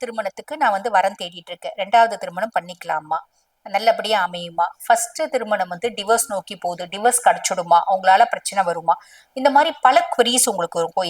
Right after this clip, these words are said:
இ-, இருக்கும் இல்லைங்களா? அந்த பல பிரச்சனைகளுக்கு தீர்வு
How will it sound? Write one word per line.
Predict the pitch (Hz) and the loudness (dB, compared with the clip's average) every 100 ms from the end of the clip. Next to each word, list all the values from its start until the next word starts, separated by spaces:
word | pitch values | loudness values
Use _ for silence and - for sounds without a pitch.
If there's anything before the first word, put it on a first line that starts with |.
| 170 | -6
இ-, | - - | -10 -8
இருக்கும் | 214 - 185 | -6 0 0
இல்லைங்களா? | 156 160 165 277 240 - - _ 214 | 0 -4 4 6 4 0 -18 _ 2
அந்த | 226 233 | 2 4
பல | 247 370 - | 6 6 4
பிரச்சனைகளுக்கு | 247 - 254 226 208 - 277 - | 0 0 0 0 -2 -2 -6 -4
தீர்வு | 233 247 220 269 | -4 -4 -4 -6